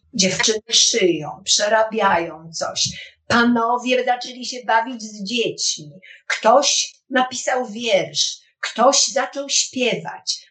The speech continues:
Wie pani, no, oczywiście będzie rzesza takich, co siedzą i się po prostu ciskają z wściekłości.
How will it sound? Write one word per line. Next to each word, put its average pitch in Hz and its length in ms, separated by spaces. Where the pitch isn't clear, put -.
Wie 254 160
pani, 202 360
no, 175 260
oczywiście - 580
będzie 190 300
rzesza 208 440
takich, - 500
co 208 140
siedzą 160 500
i - 40
się 226 120
po 185 80
prostu 190 460
ciskają 175 880
z - 100
wściekłości. - 880